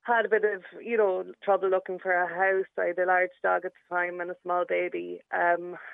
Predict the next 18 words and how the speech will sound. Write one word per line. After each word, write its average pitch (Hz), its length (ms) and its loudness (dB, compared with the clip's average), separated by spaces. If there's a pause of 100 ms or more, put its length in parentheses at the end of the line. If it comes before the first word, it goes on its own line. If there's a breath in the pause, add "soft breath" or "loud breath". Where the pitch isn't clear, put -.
(120)
had 180 200 2
initially 185 440 -4 (140)
thought 170 240 -4 (160)
that 175 80 -4
I 165 100 -2
would 165 160 -6
get 165 160 -8
closer 170 460 -4
to - 180 -16
maybe 165 380 -8 (380 loud breath)
one 185 180 2
of 180 180 -2
the, 175 260 2
the 190 60 -8
bigger 175 320 0
towns 165 300 -4
around, 165 300 -2
being 170 200 -12